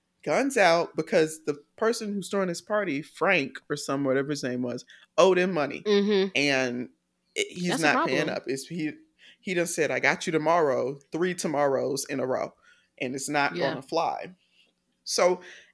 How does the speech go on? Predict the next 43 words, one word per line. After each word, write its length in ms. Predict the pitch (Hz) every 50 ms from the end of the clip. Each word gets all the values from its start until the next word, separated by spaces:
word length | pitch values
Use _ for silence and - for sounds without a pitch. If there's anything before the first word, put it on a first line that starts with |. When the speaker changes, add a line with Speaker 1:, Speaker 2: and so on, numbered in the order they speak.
| -
Speaker 1:
after 200 | 233 - - -
they 100 | 262 240
mess 180 | 220 202 196 -
the 80 | -
party 300 | - - 208 220 240 185 160
up 120 | 160 160
and 120 | 143 147 -
take 240 | 175 165 160 160
Frank, 340 | - - 175 254 - - - _ -
take 240 | - 208 175 - -
Frank 260 | - 202 269 311 -
out 200 | 190 135 127 123
of 60 | 123
there, 280 | 127 127 123 135 165 - - _ _ _ _ _ _ _ _ _ _ _ _ _ _ -
Larry 480 | 143 156 180 220 285 320 349 330 - 285
ends 160 | 269 254 -
up 140 | 233 208 -
shooting 340 | - - 240 247 233 214 185
and 120 | 175 -
killing 380 | - - - 294 302 226 175 151
Frank 480 | - - - - - - - - _ _ _ _ -
Speaker 2:
And 120 | 185 170
killing 240 | - - 208 185 180
Speaker 1:
in 120 | 160 160
Speaker 2:
Frank. 100 | 151 -
Speaker 1:
front 220 | - 202 190 202 202
of 100 | 185 151
Deontay, 540 | - 139 170 190 220 208 - - - - - _ _ _ _ _ -
in 80 | 131 135
front 220 | - 170 175 180
of 80 | 165 -
Tay. 260 | - 214 165 135 117 -
Speaker 2:
Yeah. 260 | 175 180 170 165 160 170 - - - - _ _ _ _ - 156
Speaker 1:
And 220 | 170 170 156 151
this 220 | 156 208 269 - 262
is 160 | 226 - 143
where, 420 | 156 156 156 156 151 151 156 147 - -
like, 180 | 156 131 -
immediately 540 | - 139 139 156 202 233 208 147 117 131 127
Tay 220 | 127 - 165 131 156
is 160 | 151 135 -
like, 260 | 135 127 120 - - - - _ _ _ - - -
"Whoa." 560 | - 135 147 147 - - - - - -